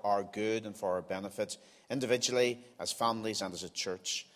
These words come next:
So now, as we come to these words that have been read,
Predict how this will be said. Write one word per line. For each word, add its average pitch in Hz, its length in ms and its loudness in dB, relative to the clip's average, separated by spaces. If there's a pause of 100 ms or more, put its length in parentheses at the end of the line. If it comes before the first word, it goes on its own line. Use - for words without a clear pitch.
(300)
So - 160 -6
now, 127 220 6
as 143 340 2
we 98 120 -4
come 120 400 0
to 113 120 -6
these 101 240 -6
words 113 540 0 (520)
that 92 360 -4
have 90 160 -8
been 92 160 -6
read, 113 400 6